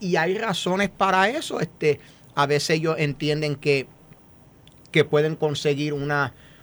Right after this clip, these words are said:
unos atenuantes que quizá el juez estaría dispuesto a aceptar, que quizá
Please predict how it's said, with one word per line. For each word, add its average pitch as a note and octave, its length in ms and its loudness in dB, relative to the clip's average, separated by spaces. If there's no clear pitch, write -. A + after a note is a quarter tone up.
unos D#3 240 0
atenuantes D#3 720 2
que D3+ 160 -4
quizá D3 340 2
el C#3+ 120 -2
juez D3+ 340 2
estaría C#3 460 -2
dispuesto C#3 580 -2
a B2+ 60 4
aceptar, C#3 520 -2
que C3 140 -2
quizá C3+ 300 -6